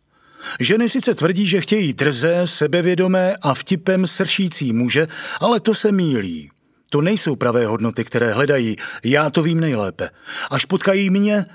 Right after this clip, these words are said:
hodného, spolehlivého chlapíka, který jim snese modré z nebe,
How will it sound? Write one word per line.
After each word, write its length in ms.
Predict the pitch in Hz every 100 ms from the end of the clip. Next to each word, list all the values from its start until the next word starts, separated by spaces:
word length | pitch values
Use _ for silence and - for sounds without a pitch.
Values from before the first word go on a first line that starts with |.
| -
hodného, 760 | - 139 202 160 190 180 151 160
spolehlivého 840 | 156 - 170 190 156 170 175 156
chlapíka, 600 | 151 175 175 180 165 165 156 - - -
který 260 | 185 185
jim 180 | 190 185
snese 400 | - 180 165 190
modré 500 | 190 208 202 180 160
z 80 | 139
nebe, 360 | 185 165 180